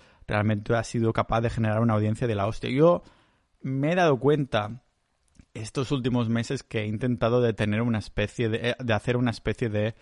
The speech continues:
como periodismo independiente, de divulgación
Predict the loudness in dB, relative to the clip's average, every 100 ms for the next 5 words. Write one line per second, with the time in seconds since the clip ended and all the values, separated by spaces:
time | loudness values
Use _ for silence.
0 | _ _ _ _ _ -2 0 2 2 0
1 | 0 -4 -2 0 0 -2 -4 -2 -2 -2
2 | -2 -4 0 0 0 -2 -2 -2 -2 -2
3 | -2 -4 -4 -2 2 2 0